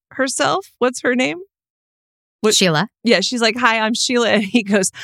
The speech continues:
Speaker 1: "This is Missus Ron <laughs> Anderson or Henderson or whatever their name is."
Speaker 2: Albertson.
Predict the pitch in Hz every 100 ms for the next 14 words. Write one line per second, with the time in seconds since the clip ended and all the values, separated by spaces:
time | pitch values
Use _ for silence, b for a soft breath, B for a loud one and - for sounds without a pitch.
0 | B - 320 220 185 180 185 180 175 175
1 | 196 233 202 202 - 247 - - - 147
2 | 160 180 175 190 175 170 170 175 175 170
3 | 160 160 156 151 143 160